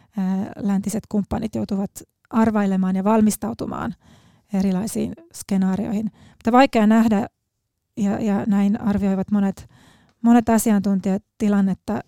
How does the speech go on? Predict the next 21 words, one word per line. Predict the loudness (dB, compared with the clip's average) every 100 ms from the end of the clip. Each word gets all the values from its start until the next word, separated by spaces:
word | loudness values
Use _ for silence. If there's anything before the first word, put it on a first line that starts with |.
| -10
että | -8 -4 -2
Venäjä | 2 2 2 0
voisi, | -4 -2 -4 -4 _ _ _ _ _ _ _ _ _
ää, | -6 -4 -2 -4 -8 -14 -20 -14
laajamittaisella, | -4 0 2 2 0 -2 -8 _ -4 -2 -2 -2 -2 -2
niin | -4
kuin, | -6 -8 -12 _ -8
uudella | -2 0 0 -2
sotilaallisella | -4 -4 -2 0 0 -2 -4 -4 -4 -2
hyökkäyksellä | 0 0 -2 _ -8 -8 -8 -8 -6 -6 -10 -18 _ _ _ _ _ _
oikeastaan, | -4 -2 -4 -4 -2 -2
niin | -2
kuin, | -4
saavuttaa | -6 -2 0 0 -4 _ -6 -4 -6 _ _ _ _ _ _ _ _ _ _ _ _ _ _ -4
omia, | 0 2 2 2
niin | -2
kuin, | -4 -8
strategisia | -6 -4 -2 -2 -4 -4 -4
tavoitteitaan, | -2 -2 -4 -6 -6 -4 -6
kun | -8
se | -10